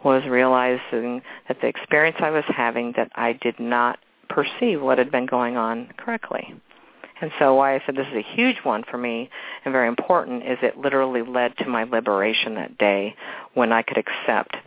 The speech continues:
that I had an incorrect perception about my, my circumstance. All right, so let's see what pearl number five is. Ah, this is a good one.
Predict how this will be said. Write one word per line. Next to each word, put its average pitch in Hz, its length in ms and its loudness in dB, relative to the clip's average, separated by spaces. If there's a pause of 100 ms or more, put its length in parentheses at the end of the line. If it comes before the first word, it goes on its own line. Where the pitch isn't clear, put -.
that 67 340 -6
I 117 120 -2
had 110 300 2
an - 200 -4
incorrect 117 520 0
perception - 640 -2
about - 240 -2
my, 175 220 -2 (400)
my 190 160 0
circumstance. - 520 -4 (2500)
All 180 200 -10
right, 143 460 -2 (140)
so 139 240 0 (520)
let's 175 220 -10
see 220 60 6
what 226 180 2
pearl 175 260 4
number 220 360 2
five 254 340 4
is. 226 500 0 (1600)
Ah, 226 720 2
this 214 120 -2
is - 140 -8
a 262 60 2
good 254 180 -2
one. 285 300 -6